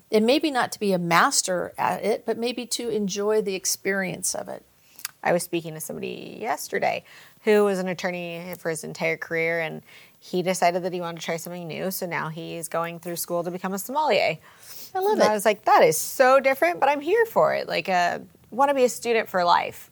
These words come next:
Speaker 2: I mean,
Speaker 1: Yes.
Speaker 2: not necessarily a starving student for life,
Speaker 1: <laughs>
Speaker 2: but to continue learning and absorbing and changing and, you know, your perspective on change and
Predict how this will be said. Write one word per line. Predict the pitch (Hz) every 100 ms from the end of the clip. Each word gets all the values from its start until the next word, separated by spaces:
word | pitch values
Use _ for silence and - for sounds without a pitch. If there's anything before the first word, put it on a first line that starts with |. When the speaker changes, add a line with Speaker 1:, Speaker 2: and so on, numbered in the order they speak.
| -
Speaker 2:
I |
mean, | 170
Speaker 1:
Yes. | 175 180
Speaker 2:
not | 180
necessarily | - - - 117
a | -
starving | - - 156 - 185 190
student | 202 - 214 214
for | - 208
life, | 202 202 190
Speaker 1:
<laughs> | 196
Speaker 2:
but | 185 - - - - -
to | 269
continue | 269 269 294 269 247
learning | 208 185 175 170
and | 165
absorbing | 156 165 160 156 156 147
and | 131 127 120
changing | 160 156 165 160
and, | 160 160 160 -
you | 165
know, |
your | 170 170
perspective | 170 170 - 165 - 160
on | 160 165 165 -
change | - 170 160 165 170 156
and | 156 151 156